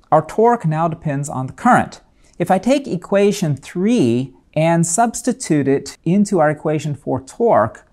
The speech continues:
I'll get a new equation. The torque depends on the square of the current.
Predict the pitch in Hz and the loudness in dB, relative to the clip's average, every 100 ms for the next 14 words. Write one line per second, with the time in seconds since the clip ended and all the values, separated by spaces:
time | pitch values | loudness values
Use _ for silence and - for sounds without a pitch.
0 | _ - 143 170 175 196 180 - 87 - | _ -2 2 4 6 6 4 -2 -4 -6
1 | 147 120 _ _ _ _ _ - - 208 | -10 -14 _ _ _ _ _ -8 2 2
2 | 185 - 185 175 165 147 135 - 160 165 | 2 -2 0 0 0 -2 -4 -2 2 4
3 | 151 123 - - 117 82 - | 2 0 -6 -2 -2 -2 -8